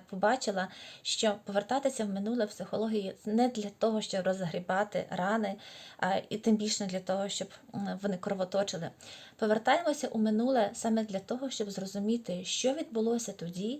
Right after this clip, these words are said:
що я зараз живу так, як живу. Що зі мною відбувалося і як я реагував, реагувала, які люди були зі мною, як мене виховували, що сьогодні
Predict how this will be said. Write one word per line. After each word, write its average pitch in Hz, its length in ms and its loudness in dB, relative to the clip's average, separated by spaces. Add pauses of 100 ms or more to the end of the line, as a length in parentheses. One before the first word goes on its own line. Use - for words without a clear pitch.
(120)
що - 200 -2
я 214 260 4
зараз 202 400 -2
живу 185 380 -6
так, 214 320 -4
як 156 160 -6
живу. 190 380 0 (720)
Що - 440 4
зі 277 120 2
мною 254 260 8
відбувалося 214 920 2
і 202 160 -6
як 226 400 4
я 233 180 6
реагував, 208 600 4
реагувала, 196 720 2 (260)
які 269 260 2
люди 254 260 4
були 202 260 -2
зі 185 140 -6
мною, 185 360 -4
як 202 220 -4
мене 220 140 2
виховували, 214 760 4 (260)
що - 180 0
сьогодні 294 680 4